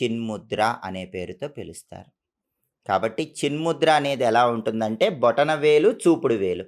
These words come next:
ఈ రెండు వేళ్ల కొనలు కలపాలి. ఆ రెండు వేళ్ల కొనలు కలిపి మిగిలిన మూడు వేళ్ళు నిటారుగా ఉంచాలి.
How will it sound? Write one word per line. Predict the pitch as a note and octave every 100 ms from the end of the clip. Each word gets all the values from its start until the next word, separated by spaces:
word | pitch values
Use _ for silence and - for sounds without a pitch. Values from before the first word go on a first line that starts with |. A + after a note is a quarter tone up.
| _ C3
ఈ |
రెండు | C3 C#3 F3 G3+
వేళ్ల | F3+ F3 E3+
కొనలు | D#3+ D3+ C#3 D3 F#3
కలపాలి. | B2+ A#2+ A#2 E2+ E2+ _ _ _ _ _ _ _ _ _ G#2+
ఆ |
రెండు | A#2+ C#3+ F3
వేళ్ల | F#3+ F#3 F#3
కొనలు | F3+ D#3+ E3 E3+
కలిపి | E3+ D#3 D#3 B3+ G4 -
మిగిలిన | C3+ D3+ F3+ F#3 E3+
మూడు | D3+ D#3 D3+
వేళ్ళు | D3+ C#3+ G#3+
నిటారుగా | G#3+ C3+ G2 A#2+ A#2 A#2 D#3
ఉంచాలి. | B2 F#2 F2 E2+